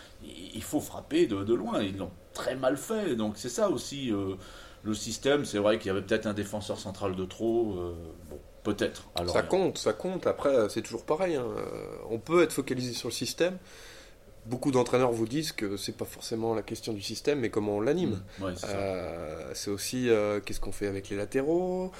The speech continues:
Speaker 2: Si on a trois défenseurs, est-ce qu'il y en a un qui s'avance pour aller participer un petit peu plus au jeu ? Euh, les considérations tactiques, le sy-, de système, c'est une chose. Après, ouais, qu'est-ce qu'on fait avec, euh, tous ces joueurs en place ?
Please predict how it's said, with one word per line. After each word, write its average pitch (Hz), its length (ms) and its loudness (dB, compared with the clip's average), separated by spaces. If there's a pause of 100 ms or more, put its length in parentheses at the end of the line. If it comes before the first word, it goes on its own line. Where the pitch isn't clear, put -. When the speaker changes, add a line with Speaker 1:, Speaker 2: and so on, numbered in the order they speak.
(300)
Speaker 2:
Si - 220 -4
on 123 100 4
a 117 80 8
trois 117 200 6
défenseurs, 117 480 2
est-ce 107 160 -2
qu'il 110 80 0
y - 20 -2
en 107 60 -2
a - 40 0
un 113 160 0
qui - 180 -10
s'avance 113 420 0
pour 107 200 -2
aller 104 120 0
participer - 560 -8
un 107 100 0
petit - 160 -10
peu - 140 -6
plus - 240 -8
au 139 80 2
jeu ? 185 420 -2 (480)
Euh, 92 840 2
les 95 80 -2
considérations 117 580 0
tactiques, - 720 -2
le 117 80 0
sy-, - 220 -4
de 135 120 6
système, 131 540 4 (120)
c'est - 120 -10
une 104 100 -6
chose. 220 480 4
Après, 151 320 2
ouais, 120 440 4
qu'est-ce - 160 0
qu'on 147 100 2
fait 170 240 6
avec, 123 260 4
euh, 117 260 6
tous 131 120 -4
ces 135 160 2
joueurs 127 280 6
en 117 80 2
place ? 156 380 0